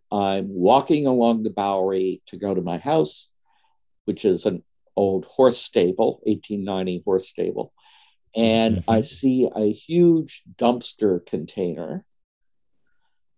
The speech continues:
Speaker 1: uh, in the street in front of a loft building, and I see big paintings sticking out all over the place.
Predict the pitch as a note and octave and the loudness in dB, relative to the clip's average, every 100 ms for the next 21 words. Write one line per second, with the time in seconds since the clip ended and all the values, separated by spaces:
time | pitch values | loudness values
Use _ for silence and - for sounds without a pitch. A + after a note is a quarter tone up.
0 | _ _ _ F2+ F#2 - - _ _ _ | _ _ _ -8 -6 -6 -8 _ _ _
1 | A#2 C3+ C#3 - A2+ G#2 - - _ _ | 2 4 2 0 0 0 -2 -12 _ _
2 | _ _ _ G2+ F#2 F2+ - A#2 C3+ C#3 | _ _ _ -10 -8 -10 0 2 4 4
3 | B2+ G#2+ G2 - G2 F#2 F2 F2 F2 F2+ | 4 4 2 -2 -2 0 -2 -4 -8 -14
4 | _ _ _ _ _ _ G2+ G#2 G2+ F#2+ | _ _ _ _ _ _ -4 -2 -2 -2
5 | F#2+ F#2+ - _ _ _ _ _ _ _ | -4 -8 -12 _ _ _ _ _ _ _
6 | _ _ _ F#2+ G2 F#2+ - - A2 G2+ | _ _ _ 0 2 0 0 -2 -2 -2
7 | G2 F#2 F2 C3+ C3 - A#2+ A2+ G#2 - | -4 -6 2 2 2 0 2 4 0 -6
8 | G2 - - G2 - G#2 G2+ G2+ F#2 F2+ | -8 -8 -4 -4 -4 -4 -2 0 0 0
9 | F2 D2 - - - D#2 G#2+ - - | 0 -2 -6 -10 -6 -4 -4 -8 -16